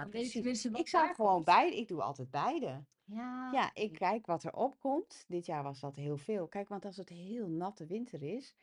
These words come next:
Speaker 2: ja, dan gaan die
Speaker 1: Dan wordt
Speaker 2: zaden
Speaker 1: het
Speaker 2: ook
Speaker 1: niks.
Speaker 2: rotten en dan
Speaker 1: Ja.
Speaker 2: heb je niks.
Speaker 1: Nee.
Speaker 2: Kijk, het is wel altijd weersafhankelijk.
Speaker 1: Ja.
Speaker 2: Dus je kunt ook altijd zelf wat gaan voorzaaien. Dat is, dat is zeker leuk. Ja.
Speaker 1: Maar dat zou wel gaaf zijn, dat dat helemaal zichzelf, ehm,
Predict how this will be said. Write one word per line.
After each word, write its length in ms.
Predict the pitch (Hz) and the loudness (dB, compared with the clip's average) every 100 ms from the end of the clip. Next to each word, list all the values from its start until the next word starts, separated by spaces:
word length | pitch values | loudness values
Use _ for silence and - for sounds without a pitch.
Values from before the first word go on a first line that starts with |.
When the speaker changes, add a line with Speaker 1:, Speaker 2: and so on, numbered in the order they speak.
| _ _ | _ _
Speaker 2:
ja, 100 | 170 | -6
dan 100 | 175 | -6
gaan 160 | 208 202 | -6 -8
die 140 | 175 | -6
Speaker 1:
Dan 0 | |
wordt 0 | |
Speaker 2:
zaden 220 | 196 202 | -4 -2
Speaker 1:
het 80 | 180 | -2
Speaker 2:
ook 80 | 170 | -2
Speaker 1:
niks. 120 | 170 | -2
Speaker 2:
rotten 240 | 226 - | -2 -4
en 120 | 131 151 | -4 0
dan 120 | 220 | -2
Speaker 1:
Ja. 60 | 160 | -2
Speaker 2:
heb 160 | 131 | -6
je 100 | - | -6
niks. 400 | 185 170 131 - | -6 -6 -10 -12
Speaker 1:
Nee. 100 | 202 | -10
Speaker 2:
Kijk, 120 | 170 156 | -10 -10
het 100 | 185 | -14
is 120 | 170 | -6
wel 240 | 190 175 | -2 -2
altijd 320 | - 185 170 | -4 -6 -8
weersafhankelijk. 920 | 139 143 147 127 131 156 190 262 330 - | -6 -6 -6 -8 -6 -6 -8 -10 -10 -14
Speaker 1:
Ja. 260 | 196 180 - | -12 -12 -14
Speaker 2:
Dus 180 | - 175 | -8 -6
je 80 | 180 | -4
kunt 200 | 185 170 | -2 -2
ook 120 | 170 | 0
altijd 320 | 175 294 269 | -2 -2 -4
zelf 240 | - 285 294 | -4 -6 -4
wat 160 | 170 - | -6 -6
gaan 160 | 165 | -10
voorzaaien. 800 | 147 180 226 208 135 135 156 240 | -8 -6 -6 -6 -6 -4 -6 -8
Dat 200 | 165 139 | -12 -16
is, 240 | 135 - - | -18 -20 -20
dat 200 | 120 - | -20 -20
is 120 | - | -16
zeker 340 | 143 143 185 | -14 -12 -10
leuk. 380 | 208 220 120 - _ _ _ _ _ | -8 -8 -10 -16 _ _ _ _ _
Ja. 360 | - 226 143 127 _ _ _ _ _ _ _ _ _ _ | -10 -8 -8 -14 _ _ _ _ _ _ _ _ _ _
Speaker 1:
Maar 120 | 175 | -8
dat 180 | 220 247 | -6 -6
zou 140 | 180 | -10
wel 140 | 165 160 | -14 -18
gaaf 280 | - 285 254 | -14 -14 -12
zijn, 300 | 208 170 165 | -10 -8 -10
dat 120 | 165 | -12
dat 180 | 180 - | -14 -8
helemaal 580 | 226 220 202 190 185 | -4 -4 -4 -6 -8
zichzelf, 640 | 180 190 - 202 185 175 - | -10 -14 -12 -12 -10 -14 -14
ehm, 460 | 190 180 180 180 | -12 -8 -6 -6